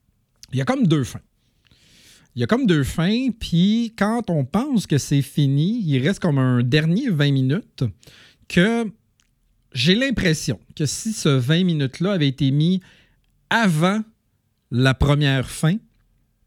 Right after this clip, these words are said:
ça aurait fonctionné. C'est sûr qu'il y a un conflit qui vient un petit peu, euh, étrange, mais ça aurait fonctionné. Et il y aurait eu une plus belle fin. Là, on a comme décidé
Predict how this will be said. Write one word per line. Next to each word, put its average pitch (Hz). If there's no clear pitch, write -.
ça 135
aurait 170
fonctionné. 220
C'est -
sûr 214
qu'il 208
y 160
a 151
un 151
conflit 156
qui 143
vient 156
un 143
petit -
peu, 202
euh, 151
étrange, 156
mais 190
ça 147
aurait 214
fonctionné. 226
Et 208
il 294
y 160
aurait 165
eu 277
une 170
plus 196
belle 143
fin. 110
Là, 131
on 247
a 165
comme 208
décidé 175